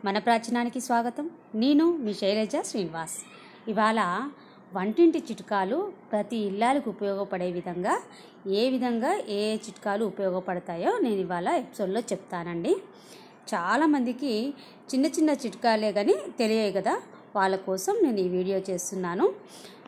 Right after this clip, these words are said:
ముందుగా అయితే నా ఛానల్ను సబ్స్క్రైబ్ చేసుకొని వాళ్ళు ఉంటే చక్కగా సబ్స్క్రైబ్ చేసుకోండి.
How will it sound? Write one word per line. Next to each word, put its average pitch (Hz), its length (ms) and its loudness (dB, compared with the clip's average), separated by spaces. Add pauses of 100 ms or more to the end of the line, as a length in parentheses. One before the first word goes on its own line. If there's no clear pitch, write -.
ముందుగా 277 320 4
అయితే 226 300 2
నా 214 140 2
ఛానల్ను 202 600 -2
సబ్స్క్రైబ్ 220 500 -4
చేసుకొని 196 320 -4
వాళ్ళు 180 240 -2
ఉంటే 208 280 -4 (600)
చక్కగా 202 280 -4
సబ్స్క్రైబ్ 196 480 -4
చేసుకోండి. 190 540 -2